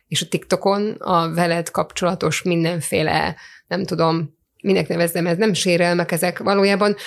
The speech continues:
valójában érnek bizonyos hatások, és, és csinálsz róla egy TikTok videót.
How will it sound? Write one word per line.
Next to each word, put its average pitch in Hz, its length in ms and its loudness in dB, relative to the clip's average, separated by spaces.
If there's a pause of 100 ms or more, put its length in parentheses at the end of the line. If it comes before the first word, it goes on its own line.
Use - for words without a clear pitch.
(120)
valójában 196 380 4
érnek 185 440 4
bizonyos 160 340 4
hatások, 214 720 2 (100)
és, - 360 0
és 208 160 -2
csinálsz 180 420 0
róla 185 220 2
egy 190 160 0
TikTok - 380 -6
videót. - 500 -6